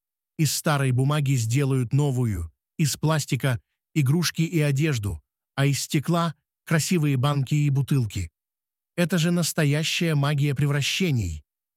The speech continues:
А ещё переработка помогает сберечь природу. Например, переработав всего одну тонну пластика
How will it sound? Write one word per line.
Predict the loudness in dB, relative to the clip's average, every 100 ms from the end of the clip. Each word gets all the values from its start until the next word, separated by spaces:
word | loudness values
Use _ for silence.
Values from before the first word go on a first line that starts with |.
| _ -2
А | 0
ещё | 0 0 -2 0
переработка | 0 0 0 -2 -2 -2 -4 -6 _ _
помогает | 0 2 2 0 0
сберечь | 0 0 0 -2 -2
природу. | 0 0 0 -4 -8 _ _ _ _ _
Например, | 0 2 2 0 -2 -6 _ _ _
переработав | 2 4 2 0 0 -4 -8 -10
всего | -4 0 2 2 -2 -2
одну | 0 2 0
тонну | 0 0 2 0
пластика | 0 -2 -2 -2 0 0